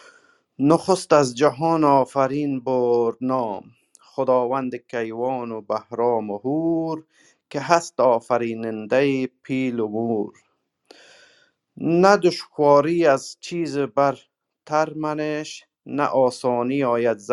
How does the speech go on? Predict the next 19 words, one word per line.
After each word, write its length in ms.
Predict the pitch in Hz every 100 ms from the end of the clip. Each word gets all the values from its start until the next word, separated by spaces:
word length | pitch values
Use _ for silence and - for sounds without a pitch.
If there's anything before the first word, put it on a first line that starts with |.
| -
اندک 460 | 117 110 107 107 _
بوش. 720 | 101 107 104 101 - - - _ _ _ _ _ - _ _ _ _ _ -
کنون 380 | 170 202 208
از 220 | 175 156 -
خداوند 680 | 156 151 143 143 175 160 147
خورشید 760 | - 143 - - 170 156 131
ما، 680 | 135 147 160 156 151 151 123
درود 420 | 135 135 160 143 135
و 180 | 131
روان 520 | 127 123 131 139 135 131
و 160 | 127
منوچهر 920 | 120 120 120 113 104 - 139 - 113
شاه. 640 | 113 - 127 123 107 92 _ _ _ - _ _
مران 400 | 143 165 156 127
پهلوان 880 | 117 127 117 120 110 113 117 107 107
جهان 540 | 104 117 110 117 110 104
دیده 380 | 104 98 107 113
را، 480 | 151 151 151 147 _ _ _
سرافراز 1300 | - - 135 120 - 135 147 143 127 113 107 101 104